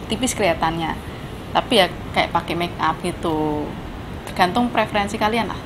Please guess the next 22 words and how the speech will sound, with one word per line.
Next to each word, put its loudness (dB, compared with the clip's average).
lebih -6
suka -4
yang -4
mana. -4
Tapi 0
kalau 12
untuk 2
kalian 4
yang 0
memang 2
suka -2
pakai 4
powder 6
make -2
up, 0
harus 4
pakai -2
powder 6
make -2
up 0
kayak 2
saya. 0